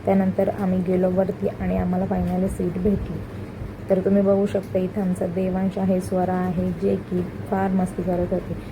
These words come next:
त्यांना हॉटेलला यायचं म्हणलं की ते फार आनंदी असतात. जसं बाहेरचं चविष्ट जेवण त्यांना आवडतं, घरातलं जेवण काही खाऊ वाटत नाही. त्यानंतर मुलांच्या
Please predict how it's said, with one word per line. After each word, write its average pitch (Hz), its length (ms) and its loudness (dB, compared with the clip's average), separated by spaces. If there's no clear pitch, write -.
त्यांना 185 180 2
हॉटेलला 190 420 4
यायचं 196 340 2
म्हणलं 202 340 2
की 185 140 -2
ते 190 120 -2
फार 202 500 0
आनंदी 175 360 0
असतात. 180 340 -2
जसं 190 160 -4
बाहेरचं 185 380 2
चविष्ट 196 440 0
जेवण 190 360 2
त्यांना 196 340 2
आवडतं, 196 500 2
घरातलं 190 360 0
जेवण 180 320 0
काही 190 160 0
खाऊ 196 140 2
वाटत - 360 0
नाही. 175 140 0
त्यानंतर 190 420 2
मुलांच्या 190 600 2